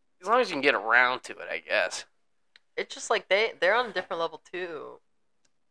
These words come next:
Speaker 2: I don't
Speaker 1: Yeah.
Speaker 2: know what it is. Like, I don't know if I'm young or I'm just a Pisces.
Speaker 1: Pisces?
Speaker 2: But I'm very focused on other people all the time.
Speaker 1: Really?
Speaker 2: Yeah. Like, friendships or relationships.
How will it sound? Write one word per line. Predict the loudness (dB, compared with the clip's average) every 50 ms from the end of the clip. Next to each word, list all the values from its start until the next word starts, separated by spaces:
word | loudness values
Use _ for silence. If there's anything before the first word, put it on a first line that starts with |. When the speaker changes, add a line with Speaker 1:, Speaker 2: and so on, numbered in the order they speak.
| _ _ _ _ _ _ _ _ _ _ _ _ _ -4
Speaker 2:
I | 0
don't | 2 2
Speaker 1:
Yeah. | 2
Speaker 2:
know | 2 2
what | 0 -2
it | -2 -4
is. | -4 -2 -2 -2 -4 -4 -6 -8 -10 -12 -18 _ _ _ _ -10
Like, | -10 -10 -10 -12 -20 _ _ _ _ _ _ _ _ _ -8
I | -8
don't | -6 -6
know | -6
if | -8 -8
I'm | -12 -12 -10
young | -8 -8 -8 -8 -8 -10
or | -12 -14
I'm | -14 -16
just | -20 -20 _ -20
a | -20
Pisces. | _ _ _ -16 -14 -14 -14 -16 _ -20 _ -20 -20 -20 -20 -20 -20 _ _ _ _ _ _ _ _ _ _ _ -20
Speaker 1:
Pisces? | -20 -14 -12 -10 -10 -10 -10 -10 -10 -8 -8 -8 -10 -12 -14 _ _ _ _ _ _
Speaker 2:
But | 0 4 6 8
I'm | 8 8 8 6 2
very | 0 2 4 4 4 2 0
focused | -2 0 2 2 2 0 -4 -10 -12 _ _ -10
on | -8 -6 -6 -6 -6 -8 -10
other | -12 -14 -16 _ _ _
people | -18 -18 -16 -12 -10 -8
all | -6 -4 -4 -6
the | -6 -8 _ _ -16 -14
time. | -14 -12 -14 -14 -16 -18 -20 -20 -20 -20 -20 -16
Speaker 1:
Really? | -10 -6 0 2 2 2 2 0 -4 -6 _ _ _ _ _
Speaker 2:
Yeah. | -8 -4 -2 0 0 0 0 -2 -2 -4 -6 -8 -14 _ _ _ _ -12
Like, | -12 -12 -10 _
friendships | 0 0 0 0 -2 -4 -2 -2 -2 -2 -6 -12
or | -6 -2 -2
relationships. | -2 0 0 -2 -2 -4 -6 -8 -10 -10 -16 -14 -12 -10 -12 -12 _ _